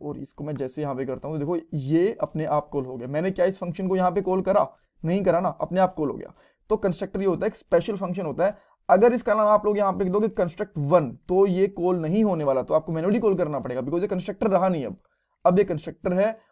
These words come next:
और ये ऑटोमेटिकली कॉल होगा, हमेशा ये इसी नाम से बनाना होता है। अब आप बोलोगे कि यार ठीक है, हमने कंस्ट्रक्टर बना दिया, इसका कोई यूज़ भी बता दो, कहाँ पे हम लोग इसको यूज़ करेंगे? देखो मैं आपको बताता हूँ। मान लो आप ना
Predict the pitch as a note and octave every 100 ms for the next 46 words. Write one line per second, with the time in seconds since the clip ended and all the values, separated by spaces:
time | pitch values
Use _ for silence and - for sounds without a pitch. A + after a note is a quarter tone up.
0 | _ - F3+ G#3+ F3+ F3+ F3+ F3+ G3 F3
1 | F3 F#3 A3 D#3+ F3 G3+ A#3+ - F#3+ -
2 | A#3 F#3+ F3+ D#3+ G3+ E3 C3+ C3 B2+ -
3 | - _ _ _ _ _ _ _ _ _
4 | _ _ - A3 G#3+ F#3+ G3+ G3+ G#3+ F#3
5 | G3 G#3 E3 - D#3 D#3+ D#3 D#3+ D#3 D3+
6 | - D3+ D#3+ D#3+ D#3+ D#3+ - D#3 D3 C#3+
7 | C#3+ D#3 D#3 E3 D#3 D3 C3+ D3 D3 D#3
8 | D3+ C3+ C#3+ D3 _ D3 C#3+ E3 D#3 D3+
9 | C#3+ C#3+ B2+ C#3+ B2 B2 - - - -
10 | C3 C#3 B2+ - A#2+ A2 - - - C#3
11 | D3 D#3+ C#3+ D3 - _ _ _ _ _
12 | - D3+ D#3 E3